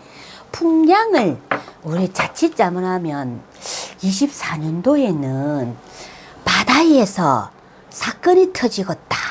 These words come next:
어? 해군, 공군, 육군이 있듯이 어허이 바닷가로, 바다에서 뭔가 큰 재앙이 또 디비질 일이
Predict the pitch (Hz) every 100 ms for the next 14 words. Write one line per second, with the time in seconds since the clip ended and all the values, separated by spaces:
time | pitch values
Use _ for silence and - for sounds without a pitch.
0 | - - - - - 180 330 587 - -
1 | - - - - - - - - 294 320
2 | 381 349 196 131 - - - - 208 254
3 | 370 311 269 370 370 381 254 190 214 240
4 | - 190 190 185 147 104 - - - -
5 | - - - - - - 202 311 226 330
6 | 320 285 285 233 320 339 330 381 302 180
7 | 120 - - - - 160 180 202 339 440
8 | - 262 180 127 - - 262 330 311 -
9 | - - 427 370 - 190 254 349 370 -
10 | 403 440 339 294 381 339 226 202 147